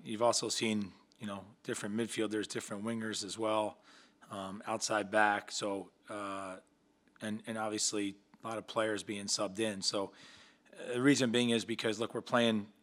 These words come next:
five games in fifteen days. And, um, you know, as I said when we were in Orlando as well, climate is always gonna have a big effect. Um, down there it was the heat.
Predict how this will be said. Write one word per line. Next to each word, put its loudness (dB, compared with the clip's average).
five 4
games 0
in -8
fifteen -2
days. 4
And, 0
um, -8
you -10
know, -8
as -8
I -2
said 2
when -4
we -2
were 0
in 0
Orlando 0
as -6
well, 2
climate 6
is -2
always 4
gonna -4
have 0
a -4
big 2
effect. 2
Um, 2
down 4
there 4
it 4
was -4
the -4
heat. -2